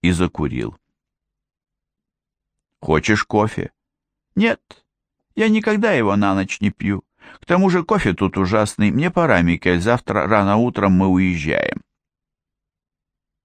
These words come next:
Первые шаги по Арлингтон-стрит прошли в молчании. Я думал, что же для этой женщины важнее? Я? Прага?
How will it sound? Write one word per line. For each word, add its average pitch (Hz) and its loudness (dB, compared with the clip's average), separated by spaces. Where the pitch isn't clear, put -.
Первые 90 2
шаги 78 0
по 73 -2
Арлингтон-стрит 85 0
прошли 120 2
в 151 2
молчании. 64 -2
Я 95 2
думал, 85 0
что - 0
же 156 0
для 143 0
этой 135 0
женщины 117 -2
важнее? 80 -4
Я? 76 0
Прага? 82 0